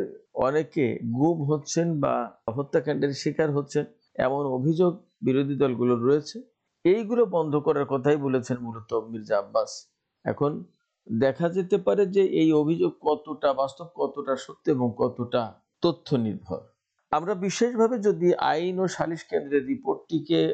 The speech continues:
আমলে নিই, তাহলেই দেখব যে রাষ্ট্রে এই ধরনের হত্যাকাণ্ড হচ্ছে। সম্প্রতি রাষ্ট্রীয় হেফাজতে লেখক মোশতাক আহমেদের মৃত্যু হয়েছে এবং কিশোর, কার্টুনিস্ট কিশোর মুক্তি পেয়েছে। তো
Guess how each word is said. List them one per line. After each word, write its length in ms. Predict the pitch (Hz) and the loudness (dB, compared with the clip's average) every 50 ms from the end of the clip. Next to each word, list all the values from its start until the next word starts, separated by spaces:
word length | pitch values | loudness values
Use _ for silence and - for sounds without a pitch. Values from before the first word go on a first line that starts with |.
| - - - | -2 -4 -4
আমলে 400 | 123 123 131 143 147 147 143 135 | -2 -2 -2 -2 -4 -4 -4 -4
নিই, 180 | 113 110 107 - - | -6 -6 -6 -4 -4
তাহলেই 440 | 123 131 135 139 156 180 196 196 175 143 | -4 -4 -4 -4 -2 0 0 0 0 0
দেখব 200 | 139 127 120 123 120 120 - - - _ _ _ _ - | -2 -2 -2 -2 -2 -2 -2 -6 -14 _ _ _ _ -4
যে 100 | - 127 117 | -2 0 0
রাষ্ট্রে 320 | 117 120 120 - - 160 | 0 -2 -2 -2 0 0
এই 100 | - 160 113 | 0 2 2
ধরনের 280 | 117 117 127 139 156 147 131 | 0 0 0 -2 -2 -2 -2
হত্যাকাণ্ড 460 | 120 - - 123 120 - 113 113 113 113 107 | -2 0 -2 -2 0 0 -2 -2 -2 -2 0
হচ্ছে। 340 | 139 175 - - - - - - _ _ _ _ _ _ _ _ _ | -2 -2 -4 -6 -12 -14 -14 -16 _ _ _ _ _ _ _ _ _
সম্প্রতি 720 | - - - - 156 175 165 175 190 185 160 - 185 175 180 180 185 180 - _ _ _ _ _ | -16 -6 -4 -4 -2 -2 -2 -2 -2 -2 0 2 2 4 4 2 0 -2 -8 _ _ _ _ _
রাষ্ট্রীয় 560 | - - 135 139 139 151 143 - - 180 180 156 | -4 -2 0 0 0 -2 -4 -6 -2 0 2 2
হেফাজতে 560 | 151 151 151 175 160 156 151 - - 147 143 143 240 247 - _ _ _ _ - | 2 2 2 0 0 0 -2 -2 -2 -2 -2 -2 -2 -6 -14 _ _ _ _ -4
লেখক 360 | - 127 131 135 - 156 151 147 - | 0 2 2 2 2 0 -4 -2 -2
মোশতাক 360 | 113 131 127 - - 135 - 131 | -4 -4 -2 0 -2 0 0 0
আহমেদের 400 | 123 123 123 131 135 127 - 127 | 0 0 0 -2 -2 0 0 0
মৃত্যু 320 | 123 123 120 - - - 123 | 2 0 0 -2 -2 -2 -2
হয়েছে 300 | 131 135 135 - - - - _ _ _ _ _ | 0 -2 -4 -6 -10 -18 -20 _ _ _ _ _
এবং 260 | - 110 113 117 113 110 104 - - _ _ _ _ _ - | -2 0 0 0 0 -2 -4 -8 -14 _ _ _ _ _ -4
কিশোর, 360 | 151 143 - - 156 143 - - - _ _ | -4 -4 -2 0 0 0 0 -2 -6 _ _
কার্টুনিস্ট 600 | - - 123 131 - 143 143 147 147 139 - - - - | -2 -2 -2 -2 -4 -6 -6 -4 -4 -6 -6 -10 -16 -12
কিশোর 360 | _ - 139 127 - 156 139 - - - | _ -6 -4 -2 0 -2 -2 -2 -4 -4
মুক্তি 340 | 143 131 123 120 - - 117 | -4 -2 -2 -2 -4 -6 -4
পেয়েছে। 380 | 110 117 113 110 98 - - - _ _ _ _ _ _ _ _ _ _ | -2 0 0 -2 -2 -6 -12 -14 _ _ _ _ _ _ _ _ _ _
তো 40 | - | -2